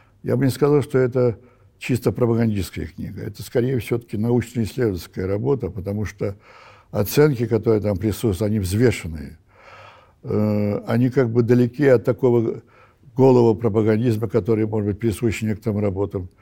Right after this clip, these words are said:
э, еще имеющим место. Это работа действительно большого коллектива, э,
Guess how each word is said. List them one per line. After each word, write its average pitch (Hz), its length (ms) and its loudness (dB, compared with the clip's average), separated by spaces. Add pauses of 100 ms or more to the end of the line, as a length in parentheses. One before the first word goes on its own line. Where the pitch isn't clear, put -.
(960)
э, 98 540 -2
еще 101 420 -2
имеющим 104 600 -2
место. 98 400 -4
Это 123 560 2
работа 117 440 0
действительно 110 460 -4
большого 107 380 0
коллектива, 107 520 -2
э, 107 760 -2